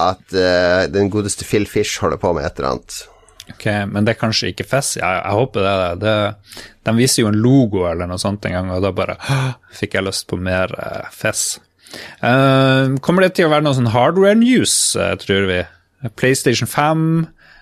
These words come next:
Speaker 2: ny Xbox,
Speaker 1: Det er snakk
Speaker 2: kanskje
Speaker 1: om en ny Switch, men alle har vært, som har vært i ekstase for det, det har vært litt sånn kalddusja der nå, for det er vel kanskje mest sannsynlig snakk om en Switch for det kinesiske markedet, som er litt, eh,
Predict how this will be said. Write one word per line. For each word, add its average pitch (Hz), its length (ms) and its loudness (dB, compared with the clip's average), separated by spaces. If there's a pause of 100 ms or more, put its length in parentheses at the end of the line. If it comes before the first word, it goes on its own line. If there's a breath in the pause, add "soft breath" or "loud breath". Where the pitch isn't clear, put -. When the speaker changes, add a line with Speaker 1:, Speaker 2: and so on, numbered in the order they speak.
(140 soft breath)
Speaker 2:
ny 110 140 2
Xbox, - 1000 0
Speaker 1:
Det 127 100 2
er 139 60 -2
snakk 139 160 2
Speaker 2:
kanskje 139 140 0
Speaker 1:
om 117 100 2
en 120 460 2
ny 127 260 2
Switch, - 680 -2
men 117 220 2
alle 113 280 2
har 113 180 4
vært, 110 240 -2
som 107 140 -2
har 107 160 2
vært - 80 -4
i 104 80 2
ekstase 110 420 0
for 110 120 -2
det, 107 280 2
det 95 400 0
har 95 100 2
vært 104 200 -2
litt 101 100 2
sånn 110 160 -2
kalddusja 117 600 0
der 95 200 2
nå, 101 220 2
for 90 80 -2
det 92 100 2
er 92 120 2
vel 92 100 -2
kanskje 101 420 -4
mest 92 400 -4
sannsynlig 92 720 -2
snakk 92 300 -2
om 90 100 0
en 87 100 0
Switch 95 360 -4
for 90 120 -4
det 82 220 0
kinesiske 95 560 -4
markedet, 64 520 -6
som - 160 -10
er 71 100 -2
litt, 69 400 -10
eh, 65 340 -4